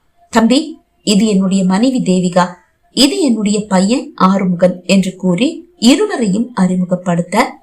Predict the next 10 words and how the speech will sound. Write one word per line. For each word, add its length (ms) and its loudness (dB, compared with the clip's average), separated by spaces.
அந்த 180 4
பெண்மணியை 600 0
நோக்கி 360 0
கை 280 2
கூப்பிய 420 0
தனுஷ் 460 0
ஆறுமுகனின் 720 0
கரத்தை 420 -2
பிடித்து 420 -2
குலுக்கி, 480 0